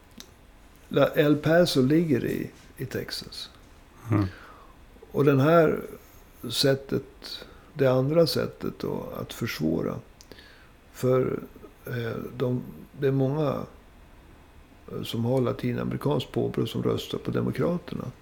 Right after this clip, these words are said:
Speaker 1: Och det är ett av hoten mot republikanerna
Speaker 2: Mm.
Speaker 1: i Texas. Alltså, det är de som är måltavlan
Speaker 2: Jo.
Speaker 1: för, för att försvåra när det
Speaker 2: Jo.
Speaker 1: gäller att rösta överhuvudtaget.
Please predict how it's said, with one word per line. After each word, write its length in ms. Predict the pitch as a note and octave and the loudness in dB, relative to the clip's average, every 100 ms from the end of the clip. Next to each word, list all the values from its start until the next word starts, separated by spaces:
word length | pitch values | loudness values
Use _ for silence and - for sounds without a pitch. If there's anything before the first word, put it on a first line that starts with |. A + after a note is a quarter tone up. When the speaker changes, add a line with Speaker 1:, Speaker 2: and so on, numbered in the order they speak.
| - - - - - | -6 -8 -14 -14 -2
Speaker 1:
Och 80 | |
det 140 | C#3 D#3+ | 6 6
är 40 | |
ett 200 | D#3+ - | 6 2
av 240 | - A#2+ A2 | 0 0 2
hoten 600 | D3 G3 G3+ - A2 A#2+ | 2 2 0 -2 -2 -2
mot 240 | B2 - | -2 -2
republikanerna 960 | A#2+ - B2+ B2+ - E3+ F3 C#3 - - - - | -4 -2 -4 -2 2 4 4 0 -4 -10 -2 6
Speaker 2:
Mm. 200 | A2+ F#2 - - - - - | 8 6 0 -20 -20 -18 -2
Speaker 1:
i 140 | E3 | 0
Texas. 720 | D#3 A2 - - - - - - - - - - - - - - - | 0 -2 -4 -8 -10 -10 -14 -16 -16 -16 -16 -20 -20 -20 -20 -20 -14
Alltså, 280 | - C3 C3 - - | -4 -2 -2 -8 0
det 120 | D#3 | 6
är 120 | D3 | 6
de 280 | C#3+ E3+ D#3+ | 8 6 4
som 200 | D#3 C#3 | 2 2
är 80 | C#3 | 4
måltavlan 880 | D3 C#3 B2 C#3+ E3 D#3 - - - - - - - - - - | 4 6 4 4 4 4 -2 -8 -14 -18 -20 -20 -20 -20 -6 4
Speaker 2:
Jo. 140 | A#2+ | 8
Speaker 1:
för, 180 | B2+ - | 8 6
för 140 | - B2 | 2 0
att 180 | B2+ | 0
försvåra 560 | - B2 - D3 D3 G#1+ - - - - - - - - | -2 -2 2 4 4 0 -4 -18 -20 -20 -20 -20 -20 -4
när 100 | - A2 | 4 6
det 60 | |
Speaker 2:
Jo. 60 | A#2+ | 6
Speaker 1:
gäller 200 | A#2+ A#2+ | 2 2
att 180 | A#2+ B2 | 0 0
rösta 340 | A2+ - - | 0 -2 -6
överhuvudtaget. 840 | - - A2 A#2+ - G#2 - - | -4 -2 -2 -2 0 -2 -2 -8